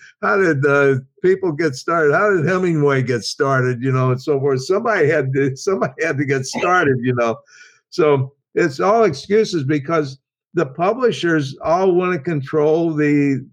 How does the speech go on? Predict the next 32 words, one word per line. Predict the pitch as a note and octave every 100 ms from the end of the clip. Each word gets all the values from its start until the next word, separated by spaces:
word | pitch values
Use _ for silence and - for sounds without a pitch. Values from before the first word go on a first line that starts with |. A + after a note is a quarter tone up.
| _
the | C3 D3
narrative | D3+ D3+ E3 C3 E3 D#3
as | E3 C3+
well. | D3 G3+ B3 - - _ -
And, | C3+ C3 C3 C3
uh, | C3 B2+ B2+ A#2+ A#2
they're | C#3+ D#3+
all | E3 F#3 -
part | - F3 G#3+
of | F#3
this | C#3+ C3+
whole, | C3+ D3+ D3+ D3 C#3
uh, | C3 C3+ B2 - _ _ _ -
uh, | C#3 B2+ A#2+ A#2+ A2 G2+ _ _ _ -
cabal, | C#3+ B2+ D3 E3 D#3
this, | D3 C#3+ C#3
<laughs> | D3 C3+
this, | D#3+ D#3 C3+ D#3+ C#3+ - D#3
uh, | C#3 C3 B2 B2
this | C3 D3+ C3+ C#3
news | D#3+ G3 F3+
industrial | E3 D3+ C3+ C#3+ C3+ - C#3 B2+
complex | - C#3+ C3+ C3+ C#3 C3 B2 -
<laughs> | - C3 - _ - B2+ -
that, | D3+ D3 -
that's | C#3+ C#3 C3+ - _ D#3+
trying | D3+ C#3+
to | C3
control | C3 B2 G#2 C#3 C3+ C#3
us | C3+
and, | C3 B2+ C3+
and | C#3 C3